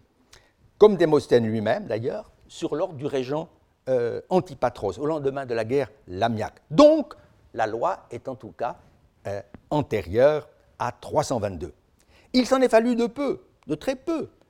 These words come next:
que le nouveau fragment nous fournisse, euh, le nom même de l'archonte sous lequel elle fut proposée,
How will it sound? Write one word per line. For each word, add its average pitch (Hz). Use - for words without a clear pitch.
que 196
le 143
nouveau 220
fragment 202
nous 196
fournisse, 202
euh, 117
le 127
nom 156
même 190
de 120
l'archonte 113
sous -
lequel 98
elle 87
fut 95
proposée, 78